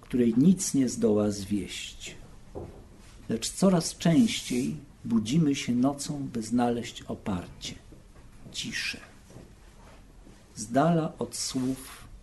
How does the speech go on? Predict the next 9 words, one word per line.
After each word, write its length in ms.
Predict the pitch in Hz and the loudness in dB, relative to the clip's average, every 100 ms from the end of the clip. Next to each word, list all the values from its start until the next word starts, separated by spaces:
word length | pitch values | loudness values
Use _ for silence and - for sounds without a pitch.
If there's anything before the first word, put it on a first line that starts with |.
| - - - | -20 -20 -8
wygrzebanych 1000 | 117 - 110 98 104 104 104 104 - - - - - - - - | -6 -2 0 0 0 2 2 0 -8 -20 -20 -20 -20 -20 -20 -4
na 140 | - 92 | -2 -2
przecenie 680 | - 98 - - 95 95 87 | -2 -6 -4 -4 -2 0 0
mowy. 480 | 87 82 76 80 - - - - - - - - - - - - - - - - | -2 -4 -8 -14 -18 -20 -20 -20 -20 -20 -20 -20 -20 -20 -20 -20 -20 -16 -16 -6
Przed 280 | 127 104 | -4 -4
domem, 600 | 104 123 151 147 139 139 - - - - - - - - - - - | -2 0 2 2 0 -4 -10 -20 -20 -20 -20 -20 -20 -20 -20 -14 -4
w 40 | |
rozgałęzieniu 1000 | 113 110 117 107 113 110 107 139 113 104 - | -2 0 2 4 4 4 4 6 6 4 -4
cisu, 640 | - 135 123 - 127 120 | -2 -2 -2 -4 -4 -4